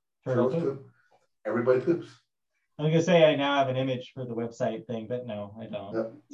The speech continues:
Speaker 2: But yeah, that's what Me Time is. It's, like, allowing, it's like, "Hey, get back to me," but me as a person is not me who I was fifteen years ago.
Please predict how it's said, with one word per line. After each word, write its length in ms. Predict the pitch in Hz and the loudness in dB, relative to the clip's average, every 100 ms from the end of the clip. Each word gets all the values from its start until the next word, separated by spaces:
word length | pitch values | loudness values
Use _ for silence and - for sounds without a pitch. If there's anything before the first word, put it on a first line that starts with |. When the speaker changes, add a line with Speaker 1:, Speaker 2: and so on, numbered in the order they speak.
| - _ _ _ _ 453 - - | -20 _ _ _ _ -10 -8 -2
Speaker 2:
But 120 | - | 0
yeah, 120 | - - | 4 4
that's 120 | - | 4
what 120 | 165 | 2
Me 120 | 139 135 | 0 -2
Time 340 | 135 117 110 | 0 2 0
is. 280 | 101 98 - | -2 -4 -8
It's, 460 | 117 113 113 - - | -6 -6 -6 -18 -6
like, 220 | 107 98 123 | -6 -4 -4
allowing, 760 | 120 117 117 113 113 113 110 110 - _ _ _ _ _ | 0 2 4 4 4 2 0 -6 -16 _ _ _ _ _
it's 160 | 117 117 | -14 -6
like, 140 | 110 | -4
"Hey, 360 | 190 190 110 - | 0 0 -2 -6
get 180 | 139 135 | -12 0
back 260 | 170 - - | 2 2 -2
to 160 | - | -8
me," 380 | 135 160 113 107 _ | -6 -4 -4 -8 _
but 320 | 104 107 - - | 0 0 0 -12
me 240 | 127 127 | -6 -2
as 120 | 120 | -2
a 40 | 110 | -2
person 400 | 135 127 120 113 | -2 -2 -2 -6
is 140 | 110 | -2
not 200 | 113 113 | -2 0
me 120 | 113 110 | -2 -2
who 140 | 113 | -2
I 60 | 107 | -2
was 300 | 107 101 - | -2 -6 -6
fifteen 360 | 117 - 110 107 | -10 -8 -14 -12
years 220 | 107 - | -12 -12
ago. 320 | 95 - - | -12 -12 -12